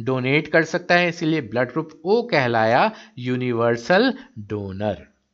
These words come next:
पेज नंबर टू एटी वन, आरएच ग्रुपिंग। तो देखिए बच्चे, पेज नंबर टू एटी वन पर दिया गया है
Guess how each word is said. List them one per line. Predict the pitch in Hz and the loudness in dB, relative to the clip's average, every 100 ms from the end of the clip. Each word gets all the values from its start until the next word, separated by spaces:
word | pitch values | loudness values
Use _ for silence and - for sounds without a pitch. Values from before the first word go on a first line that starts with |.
| _ _ _ _ _ _ _ _ _ _ _ | _ _ _ _ _ _ _ _ _ _ _
पेज | 185 214 214 | -2 -2 -2
नंबर | 113 98 107 | -2 -2 -4
टू | - 151 - 123 | -6 -10 -8 -6
एटी | 123 131 117 | -6 -6 -4
वन, | 101 90 95 - - | -2 -2 -4 -8 0
आरएच | 113 110 - 110 101 - - | 4 2 0 -8 -8 -12 -12
ग्रुपिंग। | 98 - 85 135 180 - - - | -12 -10 -12 -12 -18 -20 -18 -10
तो | |
देखिए | 120 123 143 | -6 -6 -6
बच्चे, | 127 - 151 | -8 -4 -6
पेज | 160 104 98 101 | -4 -6 -6 -6
नंबर | 95 90 | -4 -6
टू | 135 147 | -6 -4
एटी | 160 151 151 | -4 -4 -4
वन | 147 143 | -6 -4
पर | 147 | -4
दिया | 131 131 127 | -2 -2 -2
गया | 127 123 | 0 0
है | 123 123 | 0 -2